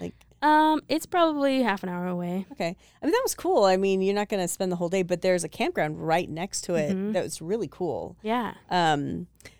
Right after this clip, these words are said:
Speaker 1: but yeah, that, that rock is really interesting just to hike up. It's, you just stop over and, I mean,
Speaker 2: Mm-hmm.
Speaker 1: I could definitely tell there were snakes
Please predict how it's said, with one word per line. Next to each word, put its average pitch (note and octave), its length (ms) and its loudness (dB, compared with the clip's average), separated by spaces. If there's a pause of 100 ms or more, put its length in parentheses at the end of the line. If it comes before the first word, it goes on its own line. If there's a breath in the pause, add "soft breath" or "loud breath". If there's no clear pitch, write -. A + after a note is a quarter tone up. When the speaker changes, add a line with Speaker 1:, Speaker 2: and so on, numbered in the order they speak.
(160 loud breath)
Speaker 1:
but E3+ 600 2
yeah, A3+ 180 -4
that, C4 380 -2
that C4+ 120 -8
rock F4+ 220 -6
is F3 160 -6
really F#3 340 -6
interesting F#3 440 -8
just E3+ 180 -8
to E3 40 -6
hike E3+ 260 -8
up. F3+ 180 -4
It's, - 320 -6
you D#3+ 100 -10
just D3+ 140 -6
stop C#3+ 260 -4
over F3 260 -4
and, D#3+ 440 -6
I - 40 -14
mean, F3+ 200 0
Speaker 2:
Mm-hmm. - 100 -8
Speaker 1:
I G3+ 60 0
could F3+ 260 -12
definitely F#3 380 0
tell F3+ 220 -2
there F3 100 -2
were D#3 80 -2
snakes - 720 -4